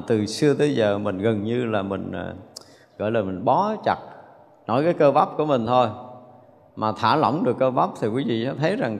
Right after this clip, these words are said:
cả toàn thân của chúng ta nó rần rật, rần rật, chỉnh sửa từng sớ thịt, từng tế bào, từng cọng gân của mình bị, bị gọi là có một chút lệch lạc nó cũng tự sửa.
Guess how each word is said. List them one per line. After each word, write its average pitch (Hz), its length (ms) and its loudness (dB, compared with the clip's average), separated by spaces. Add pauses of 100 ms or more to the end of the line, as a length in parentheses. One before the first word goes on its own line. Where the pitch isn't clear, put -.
cả 151 300 -2 (260)
toàn 127 360 4
thân 160 260 -2
của 156 100 0
chúng 165 220 -6
ta 143 300 0 (320)
nó 180 120 -2 (100)
rần 117 260 -2
rật, 135 100 4 (160)
rần 120 160 -2
rật, 127 140 2 (180)
chỉnh 143 200 -4
sửa 139 260 0
từng 117 300 -4
sớ 208 360 0
thịt, 151 140 0 (200)
từng 113 220 -2
tế 160 160 0
bào, 117 380 2
từng 120 220 -2
cọng 127 280 0
gân 170 340 4
của 160 120 4
mình 127 360 4
bị, 135 280 2
bị 127 220 0
gọi 127 160 2
là 123 220 0
có 180 160 -2
một 143 300 -2
chút 240 200 4
lệch 123 200 4
lạc 113 260 -2
nó 175 80 -2
cũng 156 280 0
tự 143 560 0
sửa. 131 360 2